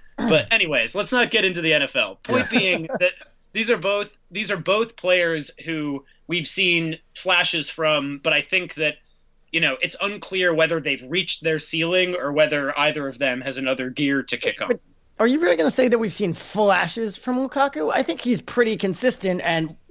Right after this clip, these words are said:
Speaker 1: Yeah.
Speaker 2: when he scores, he scores by the bucket load.
Speaker 1: Yeah, but he also goes cold sometimes.
Speaker 2: But
Speaker 3: Mm-hmm.
Speaker 2: what striker doesn't?
Speaker 1: Yeah,
Speaker 3: Yeah, but
Speaker 1: touche.
Speaker 3: he,
Speaker 1: Okay,
Speaker 3: he
Speaker 1: that's
Speaker 3: had a very long streak before he, uh, broke that.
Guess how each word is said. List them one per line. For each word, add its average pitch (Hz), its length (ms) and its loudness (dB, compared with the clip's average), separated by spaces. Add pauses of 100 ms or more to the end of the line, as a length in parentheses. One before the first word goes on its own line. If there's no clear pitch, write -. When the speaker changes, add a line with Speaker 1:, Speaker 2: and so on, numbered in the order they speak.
(120)
Speaker 1:
Yeah. 185 220 -6 (260)
Speaker 2:
when 240 140 4
he 247 120 -4
scores, 254 540 2
he 214 80 -2
scores 190 460 2
by 165 180 0
the 143 220 -4 (580)
bucket 262 340 2
load. 110 320 -14 (220)
Speaker 1:
Yeah, 247 240 2
but 196 140 -8
he 214 140 -2
also 196 260 2
goes 147 260 -8
cold 170 320 -4
sometimes. - 600 -18 (180)
Speaker 2:
But - 220 2
Speaker 3:
Mm-hmm. - 80 -2
Speaker 2:
what 214 180 2
striker 196 300 0
doesn't? 156 340 -6 (340)
Speaker 1:
Yeah, 139 140 -10 (140)
Speaker 3:
Yeah, 127 100 0
but 120 120 -2
Speaker 1:
touche. 123 100 0
Speaker 3:
he, 180 240 6
Speaker 1:
Okay, 147 60 4
Speaker 3:
he 151 40 0
Speaker 1:
that's 180 280 4
Speaker 3:
had 143 320 6
a 110 420 -2 (320)
very 101 560 -6 (120)
long 95 500 -8 (1200)
streak - 460 -8
before 110 340 -6
he, 101 420 -8
uh, 98 360 -8
broke 101 400 -12
that. 101 200 -8